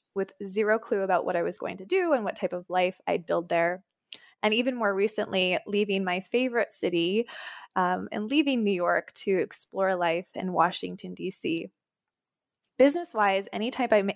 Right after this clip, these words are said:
anytime I make a big investment, I'm, like, thinking to myself, you know, "I might lose, <laughs> I might lose all that money,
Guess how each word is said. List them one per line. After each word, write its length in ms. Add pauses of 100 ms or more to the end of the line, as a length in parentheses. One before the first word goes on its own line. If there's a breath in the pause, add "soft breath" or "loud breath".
(120)
anytime 380
I 60
make 280
a 80 (140)
big 160
investment, 760 (720 soft breath)
I'm, 180
like, 300 (640)
thinking 340
to 80
myself, 720
you 120
know, 180
"I 160
might 380
lose, 560 (100)
<laughs> 100
I 240
might 220
lose 180
all 220
that 180
money, 440